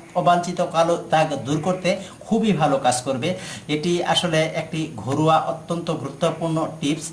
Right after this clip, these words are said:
স্বাস্থ্য টিপস। অনেকেই আমাকে ফোন করে এবং কমেন্টের মাধ্যমে জানিয়েছে যে, "ভাই, অবাঞ্ছিত কালো দাগ এবং মুখের যে কোনো কালো দাগ দূর করতে ভালো ধরনের একটি টিপস দেন আমাদের।"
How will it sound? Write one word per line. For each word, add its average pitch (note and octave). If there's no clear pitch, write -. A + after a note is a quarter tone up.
স্বাস্থ্য C#3+
টিপস। D#3+
অনেকেই D#3+
আমাকে D#3
ফোন D3
করে D#3
এবং D3+
কমেন্টের D#3
মাধ্যমে D3+
জানিয়েছে D3+
যে, C#3
"ভাই, C#3+
অবাঞ্ছিত D#3+
কালো D3+
দাগ D3
এবং C#3+
মুখের D3+
যে C#3+
কোনো D#3
কালো D#3
দাগ C3+
দূর D3
করতে E3
ভালো B2+
ধরনের D3+
একটি D3+
টিপস D3+
দেন C#3
আমাদের।" C#3+